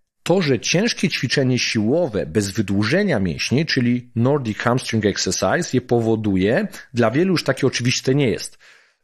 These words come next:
Mm, zwróćcie uwagę, że w Nordic Hamstring Exercise, kiedy leżymy na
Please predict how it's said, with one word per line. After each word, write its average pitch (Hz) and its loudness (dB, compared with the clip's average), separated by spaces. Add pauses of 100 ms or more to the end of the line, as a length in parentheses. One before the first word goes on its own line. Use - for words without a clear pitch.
Mm, 104 2
zwróćcie 170 0
uwagę, 123 0
że 143 0
w 127 -4
Nordic 151 0
Hamstring 135 0
Exercise, 87 -4
kiedy 110 0
leżymy 135 2
na 110 0